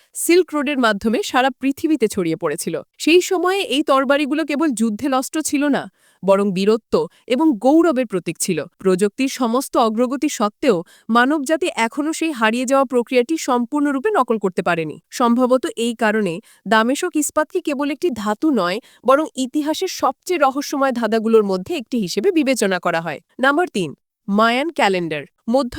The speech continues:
আমেরিকার রহস্যময় জগতে মায়ান সভ্যতা আজ থেকে প্রায় পনেরোশো বছর আগে এমন কিছু তৈরি করেছিল যা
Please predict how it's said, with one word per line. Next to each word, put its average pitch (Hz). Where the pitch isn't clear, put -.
আমেরিকার 370
রহস্যময় 311
জগতে 226
মায়ান 254
সভ্যতা 302
আজ 220
থেকে 277
প্রায় 269
পনেরোশো 247
বছর 233
আগে 202
এমন 269
কিছু 359
তৈরি 277
করেছিল 254
যা 262